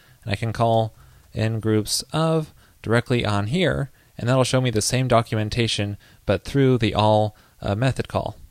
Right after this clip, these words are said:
Another handy command is the show method command,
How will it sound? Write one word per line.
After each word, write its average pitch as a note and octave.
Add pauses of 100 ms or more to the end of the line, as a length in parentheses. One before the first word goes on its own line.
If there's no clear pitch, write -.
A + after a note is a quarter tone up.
(480)
Another G#3+
handy D#3
command C3 (280)
is B2
the B2
show D3
method D3+
command, G2+